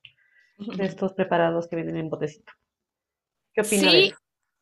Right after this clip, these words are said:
Speaker 2: o sea, s-, de poder puede, pero esos, o sea, sí, porque tienen proteína, muchas veces,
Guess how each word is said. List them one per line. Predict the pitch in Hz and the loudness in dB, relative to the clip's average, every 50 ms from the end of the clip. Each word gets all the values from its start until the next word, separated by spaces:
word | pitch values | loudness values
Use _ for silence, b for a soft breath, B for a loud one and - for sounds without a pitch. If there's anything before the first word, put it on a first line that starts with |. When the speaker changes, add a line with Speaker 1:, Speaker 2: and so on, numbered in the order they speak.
| _ _ _ | _ _ _
Speaker 2:
o | - - - - 262 | -6 0 4 4 4
sea, | 247 277 262 | 6 4 4
s-, | 254 247 - - - - | 4 2 0 -6 -8 -8
de | - 202 226 226 | -2 0 0 0
poder | 220 - 226 226 262 285 285 - | 2 2 4 4 4 4 2 2
puede, | 277 302 330 339 370 415 403 - | 4 4 4 4 2 0 0 0
pero | 247 226 214 208 208 | 2 2 4 4 4
esos, | 214 226 - 285 277 - - - _ | 2 2 0 -4 -6 -6 -10 -16 _
o | - 233 | -10 -8
sea, | 240 220 | -8 -8
sí, | - - 294 294 320 | -2 0 2 2 2
porque | 302 320 254 226 220 | 2 2 2 2 0
tienen | 226 226 233 240 247 233 | 2 2 4 4 4 4
proteína, | 226 202 196 196 190 196 202 202 202 202 202 214 | 2 0 2 2 2 2 2 2 2 2 2 2
muchas | 214 202 202 - 220 208 202 | 2 0 -2 -2 -4 -4 -4
veces, | 202 202 202 214 202 202 202 - | -6 -4 -2 -2 -2 -2 -4 -8